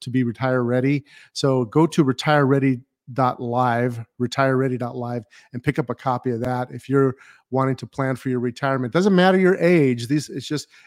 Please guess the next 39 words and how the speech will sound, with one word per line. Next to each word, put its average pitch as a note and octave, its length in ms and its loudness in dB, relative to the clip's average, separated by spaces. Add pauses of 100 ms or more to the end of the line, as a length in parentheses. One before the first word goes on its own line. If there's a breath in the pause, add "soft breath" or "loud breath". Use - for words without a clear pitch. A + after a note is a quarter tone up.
it's, C#3 200 -4
it's - 220 -6
the C3 120 -4
ten E3+ 400 -2
biggest F3 560 -2 (400 soft breath)
points F3 340 2
that C3 80 -4
we C#3 200 0
have D#3+ 140 0
found C3+ 440 0 (180 soft breath)
that B2+ 120 -6
help C#3+ 180 -2
people C3+ 300 0
make C3 320 -2
better C3+ 360 0
choices C3 460 -4
when B2+ 120 -6
they're A#2+ 100 -6
planning B2+ 280 -6
for A#2+ 160 -8
retirement. A#2 600 -6 (440 soft breath)
Uh, B2 100 -6
it's A#2 140 -8
just A#2+ 140 -8
a C3 40 -6
little A#2+ 180 -4
checklist. A#2+ 460 -8
Go C3 120 -4
download B2 480 -2
that, A2 180 -10
retire A#2+ 320 -6
ready A#2+ 180 -6
dot A#2 240 -12
live. A#2 300 -14 (380 soft breath)
The C#3 100 0
other D3+ 180 4
thing C#3 300 0
is A2+ 180 -4
that A#2+ 240 -6